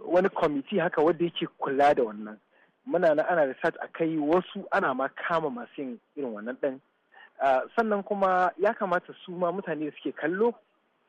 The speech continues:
su riƙa taimaka mana wajen mutum ya ƙoƙari ga cewa ya siyi fim ɗinmu mai kyan,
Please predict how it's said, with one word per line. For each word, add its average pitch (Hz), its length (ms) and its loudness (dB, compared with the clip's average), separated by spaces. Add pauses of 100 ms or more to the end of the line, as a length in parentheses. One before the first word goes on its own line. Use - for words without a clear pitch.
(300)
su 151 80 -4
riƙa 160 220 -2 (140)
taimaka 147 460 2
mana 131 280 -2 (880)
wajen 175 560 2 (340)
mutum 170 360 -4
ya 170 60 4
ƙoƙari 156 320 -4
ga 139 80 0
cewa 139 240 2
ya 151 160 4 (160)
siyi 135 320 -12 (360)
fim 156 200 -8
ɗinmu 156 220 -4
mai 120 300 -6 (100)
kyan, 135 180 -2